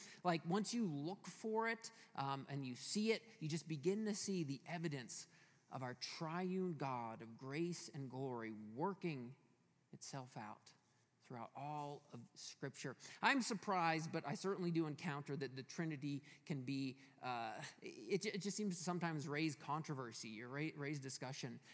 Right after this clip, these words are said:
Uh, I'm not here to settle all those debates, except to say it does seem evident from the revelation of Scripture that God is so glorious that it is helpful to put this hanger to help us understand, again, God is so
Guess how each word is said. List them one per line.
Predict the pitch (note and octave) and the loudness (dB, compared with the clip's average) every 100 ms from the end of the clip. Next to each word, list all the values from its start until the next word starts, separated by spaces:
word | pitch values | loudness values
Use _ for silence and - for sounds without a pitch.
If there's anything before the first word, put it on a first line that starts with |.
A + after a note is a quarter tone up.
| - | -2
Uh, | - E3 - | 4 4 4
I'm | A3+ | 4
not | F#3 | 4
here | D3+ F3 D#3 | 4 4 2
to | |
settle | C#3+ D#3+ D3+ C3+ | 2 2 2 0
all | C#3+ | 0
those | C#3+ C#3+ | 0 -2
debates, | B2+ B2+ C3 D3 - | -4 -4 -4 -4 -8
except | D3 - D3 | -6 -6 -4
to | D3 | -2
say | D3+ | -2
it | C#3+ D3 E3 | -2 -6 -4
does | F#3 A3 F3 | -2 -2 -4
seem | - F#3+ E3+ - | -2 0 0 0
evident | D#3+ D#3+ C#3+ D3+ | 0 0 -2 -6
from | C#3+ C3+ | -6 -4
the | C3 | -4
revelation | C3+ D#3+ D3+ C#3+ C#3+ C#3+ | -2 -2 -2 -4 -4 -8
of | B2 | -8
Scripture | - D3+ - B2+ | -4 -4 -4 -6
that | C3+ C3 | -6 -4
God | D#3 F3+ | -2 0
is | F3 | 0
so | - E3 | 0 -2
glorious | C3+ D3 D#3 C#3 A2+ G#2 - - - - - - | 0 2 4 2 0 -4 -4 -6 -8 -18 -18 -8
that | B2 | -4
it | C3 B2+ | -2 -2
is | B2+ | -2
helpful | - G3+ F#3+ - D3 | 0 0 0 -2 -4
to | - | -4
put | - D3 | -6 -4
this | C#3+ C3 | -2 -4
hanger | - F3+ F3+ D3+ A#2 A#2+ - - - - _ _ _ _ _ _ _ - C#3 | 4 6 6 2 -4 -8 -12 -16 -16 -20 _ _ _ _ _ _ _ -16 -2
to | D#3 | 0
help | D3 F#3 D#3+ | 2 2 4
us | F3 | 4
understand, | E3 D#3 - D#3+ D3 C3+ A#2+ | 2 0 0 2 2 0 -4
again, | C3+ C#3 C3 A#2+ A#2+ - _ _ - C#3 | -2 0 0 -4 -10 -18 _ _ -10 -4
God | E3+ G3+ E3 C#3 | -2 -2 -4 -6
is | C#3 | -6
so | - E3+ F#3+ | -4 -2 0